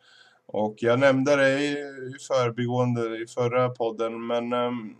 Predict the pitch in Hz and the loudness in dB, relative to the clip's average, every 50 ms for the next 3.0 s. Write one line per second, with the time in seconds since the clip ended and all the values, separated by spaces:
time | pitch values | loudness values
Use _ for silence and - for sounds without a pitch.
0 | - _ - 113 127 131 - - 131 127 127 127 131 139 139 139 - - 131 123 | -20 _ -12 -2 0 0 2 2 0 0 2 2 4 4 4 2 0 -6 -8 -6
1 | 123 123 131 127 127 135 139 135 123 110 104 92 - 78 - _ _ _ _ _ | -4 -4 -2 -2 -2 -2 -4 -4 -4 -4 -4 -4 -6 -8 -10 _ _ _ _ _
2 | _ _ _ _ _ _ _ _ 50 50 - - - - - - 127 - - - | _ _ _ _ _ _ _ _ -10 -10 -8 -8 -10 -12 -12 -14 -16 -18 -20 -20